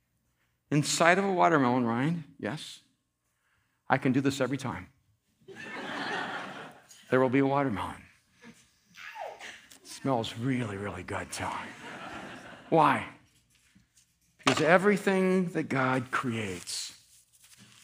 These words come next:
has integrity. And then there's this very squirrely species known as humans that have free will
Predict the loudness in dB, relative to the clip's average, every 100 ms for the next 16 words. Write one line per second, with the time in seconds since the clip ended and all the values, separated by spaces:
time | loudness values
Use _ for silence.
0 | _ _ -20 -20 -20 _ -2 0 -2 -4
1 | -6 -8 -14 -16 -20 -20 -20 -20 -20 -20
2 | -20 -20 -20 -20 -20 -10 -4 0 0 0
3 | 0 4 4 6 6 4 2 -2 -10 _
4 | _ _ _ _ _ _ 2 4 6 2
5 | -2 -4 4 6 6 4 2 0 4 6
6 | 6 4 0 -2 -8 -18 _ _ _ _
7 | _ -10 -4 0 2 2 0 -4 -8 -10
8 | _ _ _ _ _ _ _ _ _ _
9 | _ _ -2 0 0 -2 -4 -4 -6 -10
10 | -12 -14 -16 _ -20 _ _ _ _ _
11 | _ _ _ _ _ _ _ _ _ _
12 | _ _ _ 0 4 8 8 8 0 2
13 | 4 4 4 4 2